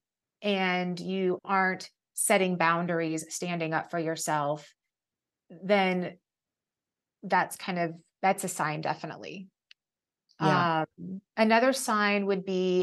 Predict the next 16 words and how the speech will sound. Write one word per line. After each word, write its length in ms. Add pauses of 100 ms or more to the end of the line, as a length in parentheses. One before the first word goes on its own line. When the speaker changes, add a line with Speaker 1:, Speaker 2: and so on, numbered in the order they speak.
(100)
Speaker 1:
if 580 (1040)
you 580
are, 720 (100)
um, 400 (1400)
like, 240
you're, 100
if 120
you're 100
passive 420
aggressive 480
in 100
your 140
relationship 840 (680)
and 960
you're, 800
um, 640